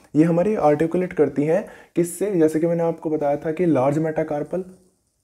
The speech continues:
लार्ज मेटाकार्पल, ठीक है, और किसके बीच में, फर्स्ट phalanx के बीच में, फर्स्ट phalanx के बीच में, ठीक है, उस जगह पर ये हमारी प्रॉक्सिमल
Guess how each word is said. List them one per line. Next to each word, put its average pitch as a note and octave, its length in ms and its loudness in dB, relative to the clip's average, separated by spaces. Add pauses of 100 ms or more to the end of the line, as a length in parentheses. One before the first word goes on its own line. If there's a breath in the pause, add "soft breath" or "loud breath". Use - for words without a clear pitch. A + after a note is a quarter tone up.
(380)
लार्ज C#3 300 4
मेटाकार्पल, C#3+ 640 0
ठीक E3 240 2
है, D#3+ 80 4
और D#3+ 300 2
किसके E3+ 320 -2
बीच D#3 180 0
में, F3 100 -2
फर्स्ट F3 480 -2
phalanx C3 440 0
के A#2+ 160 0
बीच G2+ 240 -4
में, F#2+ 220 -10 (960)
फर्स्ट D#3+ 440 0
phalanx C3 440 0
के A#2+ 120 -2
बीच G2+ 240 -2
में, F#2+ 160 -10 (220)
ठीक C#3 140 0
है, C3 100 2
उस E3 360 2
जगह C3+ 300 2
पर E3 220 0
ये D3+ 180 2
हमारी C#3 320 -4
प्रॉक्सिमल C#3+ 640 -4